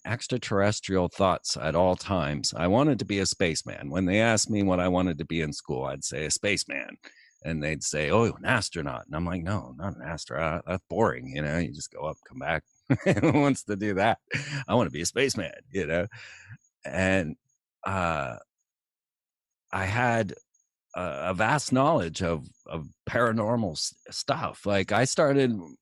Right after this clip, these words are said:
I guess my reading was, like, Enc-, Encyclopedia Brown, uh, the Hardy Boys and Nancy Drew, and, uh, U F Os and Bigfoot and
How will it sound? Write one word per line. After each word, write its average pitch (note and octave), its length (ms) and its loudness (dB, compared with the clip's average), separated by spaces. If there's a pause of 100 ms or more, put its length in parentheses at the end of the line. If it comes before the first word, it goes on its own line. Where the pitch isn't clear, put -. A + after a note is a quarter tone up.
(100)
I E2 100 -2
guess A2+ 260 2
my G2+ 140 4
reading A2+ 560 4
was, G2 300 4
like, E2+ 220 2
Enc-, D#2+ 420 -6
Encyclopedia G2 880 2
Brown, F2+ 580 4 (400)
uh, D#2 220 0
the C#2+ 80 -4
Hardy G2 340 4
Boys F#2+ 600 4
and E2 260 2
Nancy F#2 340 0
Drew, F#2 540 2 (680)
and, F2+ 540 2 (640)
uh, D2+ 480 -2 (1600)
U A#2 260 4
F A2+ 160 2
Os - 360 0
and D#2+ 200 -6
Bigfoot F2+ 520 -2 (120)
and D#2 440 -4